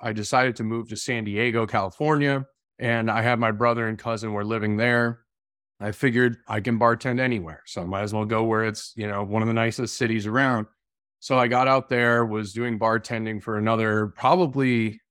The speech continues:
sort of a year. And that's when things started to kind of shift.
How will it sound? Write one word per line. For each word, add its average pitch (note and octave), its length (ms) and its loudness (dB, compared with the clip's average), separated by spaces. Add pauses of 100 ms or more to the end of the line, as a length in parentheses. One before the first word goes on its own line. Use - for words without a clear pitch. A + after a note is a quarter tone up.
(220)
sort C#3 240 0
of A2+ 80 0
a G#2+ 60 -2
year. A2 580 4 (260)
And A#2+ 360 0
that's C3 280 0
when B2+ 480 -2 (200)
things B2 240 0
started A2+ 320 0
to G#2 80 -6
kind A2 220 0
of F#2+ 80 -6
shift. A2 460 0